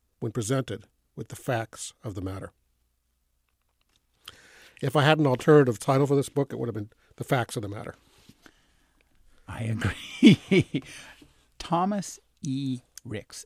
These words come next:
Speaker 2: is the author of six books, including The Generals, Making the Cores, and the number one New York Times bestseller, Fiasco, which was a finalist for the Pulitzer Prize. He's the advisor on the national security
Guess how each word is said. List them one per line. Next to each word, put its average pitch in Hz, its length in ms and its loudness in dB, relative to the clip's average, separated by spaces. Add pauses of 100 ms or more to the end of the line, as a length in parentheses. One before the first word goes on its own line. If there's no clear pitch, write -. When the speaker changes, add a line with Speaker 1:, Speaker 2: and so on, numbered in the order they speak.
Speaker 2:
is 123 160 -2
the 139 140 -2
author 160 340 -4
of 135 200 -6
six - 320 -10
books, - 400 -10
including 127 680 -4
The 117 180 -4
Generals, 110 680 -6 (180)
Making 123 380 -2
the 120 80 -2
Cores, 110 520 -6
and 120 120 -2
the 113 60 0
number 127 360 -2
one 123 540 0
New 120 160 2
York 127 360 0
Times 127 340 -2
bestseller, 123 600 -6
Fiasco, 117 680 -4 (240)
which - 180 -2
was 120 160 -2
a 104 60 -8
finalist 147 580 2
for 127 160 -2
the 113 200 -4 (280)
Pulitzer 120 460 -2
Prize. 113 600 -4 (420)
He's 113 160 -4
the 123 120 -2
advisor 127 680 0
on 117 240 -2
the 110 200 -4
national 117 460 -4
security 127 720 -4